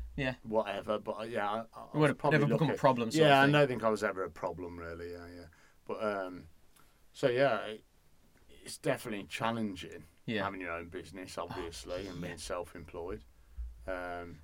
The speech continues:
Speaker 1: I always
Speaker 2: but I wouldn't have it any other way.
Speaker 1: I always argue the point of the self-employed stuff is, like, especially when, like, you're struggling down and whatnot, is that, like, not only do you have to think about going and doing the work, but you have to actively work at getting the work.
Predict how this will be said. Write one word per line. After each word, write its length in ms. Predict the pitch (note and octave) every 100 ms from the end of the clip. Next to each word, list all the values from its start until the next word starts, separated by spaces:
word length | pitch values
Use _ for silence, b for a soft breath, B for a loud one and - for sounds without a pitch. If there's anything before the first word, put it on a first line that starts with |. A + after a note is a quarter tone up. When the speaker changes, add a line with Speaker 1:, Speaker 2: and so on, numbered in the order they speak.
| -
Speaker 1:
I 60 |
always 340 | D3 D#3 C#3 B2
Speaker 2:
but 60 | G#2
I 20 |
wouldn't 200 | A2+ G#2+
have 100 | F#2+
it 60 | F2+
any 140 | F#2
other 120 | E2 E2
way. 160 | D#2+ - -
Speaker 1:
I 60 | C#3
always 160 | C3+
argue 260 | A#2+ A#2+ A2+
the 80 | F#2+
point 340 | - A#2+ G2
of 160 | G2+ F#2+ - -
the 80 | -
self-employed 600 | - A2 G#2 G#2 A#2 A2
stuff 340 | - G2 F#2 -
is, 120 | G2
like, 340 | G2+ G2+ G2 - -
especially 440 | - B2+ - B2+
when, 180 | A#2 A2
like, 160 | A2 -
you're 80 | B2
struggling 680 | - A#2 A#2 A2+ G#2+ G2 G2
down 340 | G#2+ G#2+ G#2+
and 100 | G#2
whatnot, 380 | G#2 G#2 A2 A#2 B B B B -
is 160 | A2+
that, 120 | A2
like, 200 | G#2 A2 - _ -
not 240 | A#2+ C#3
only 200 | E3 D#3+
do 100 | C#3+
you 120 | C#3+ C3+
have 200 | C3+ -
to 80 | A2+
think 220 | B2+ A#2+
about 240 | A2+ G#2+
going 200 | A#2 A2+
and 60 | G#2+
doing 180 | G#2+ G2+
the 60 |
work, 380 | A2 G2 F2+ - -
but 120 | -
you 140 | A2+ A#2+
have 220 | A2+ -
to 120 | -
actively 420 | - - - A2+ G#2
work 420 | A#2 G#2+ G2+ -
at 60 | -
getting 240 | F#2+ G2
the 80 | F#2
work. 420 | F#2+ F#2 F#2+ -